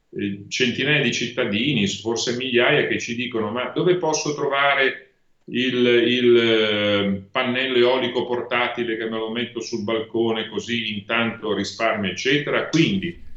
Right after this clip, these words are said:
quello che la gente ha capito è che effettivamente esistono le tecnologie per svincolarsi e liberarsi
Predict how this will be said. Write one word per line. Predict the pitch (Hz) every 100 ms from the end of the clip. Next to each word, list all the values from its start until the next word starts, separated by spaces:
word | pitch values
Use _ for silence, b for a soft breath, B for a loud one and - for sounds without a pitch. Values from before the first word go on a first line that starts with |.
| - - - -
quello | - 160 175 156
che | 143 139
la | 120 123
gente | 107 139 160 151
ha | 123
capito | 120 - 120 98 98 101 -
è | 117 -
che | 143
effettivamente | 143 135 131 135 135 123 117 101 95 95 104
esistono | 107 - 165 - 117 107
le | 110 120
tecnologie | 120 110 110 120 151 151 - 147 147 160 160 -
per | 139 139 123 110
svincolarsi | 98 110 156 147 143 151 139 127 120 110 -
e | 110
liberarsi | 123 151 110 101 92 90 90 - - 131 170 -